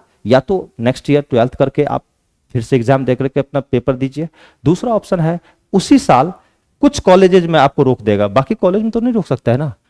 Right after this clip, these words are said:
वो एग्जाम देकर के अच्छे कॉलेज में एडमिशन ले लीजिए। या अगर पचहत्तर परसेंट से कम आया तो सारे जगह तो नहीं रोका, जैसे ट्रिपल आईटी अगर सपोज, सपोज करो हैदराबाद में नहीं है एडमिशन मिल रहा है,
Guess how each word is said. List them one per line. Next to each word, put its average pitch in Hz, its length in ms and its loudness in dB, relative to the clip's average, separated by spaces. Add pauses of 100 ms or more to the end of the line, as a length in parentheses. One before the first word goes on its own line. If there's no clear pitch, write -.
(160)
वो 151 100 2
एग्जाम 180 280 0
देकर 190 200 -2
के 196 100 -4
अच्छे 196 160 -6
कॉलेज 202 220 -2
में 208 60 -2
एडमिशन 208 260 -4
ले 254 100 -4
लीजिए। 214 320 -6 (920)
या 233 180 8
अगर 262 200 6
पचहत्तर 240 360 0
परसेंट 247 320 0
से 247 60 4
कम 247 240 2
आया 226 120 8
तो 247 180 0
सारे 214 320 4
जगह 262 200 2
तो 262 120 -2
नहीं 254 140 4
रोका, 196 160 2
जैसे 208 180 4
ट्रिपल 226 340 2
आईटी 220 240 4
अगर 214 140 2
सपोज, 220 400 -2
सपोज 220 320 0
करो 202 120 2
हैदराबाद 190 500 4
में 190 140 -4
नहीं 165 160 2
है 139 120 4
एडमिशन 110 300 -4
मिल 92 120 -4
रहा 92 120 -4
है, - 40 -8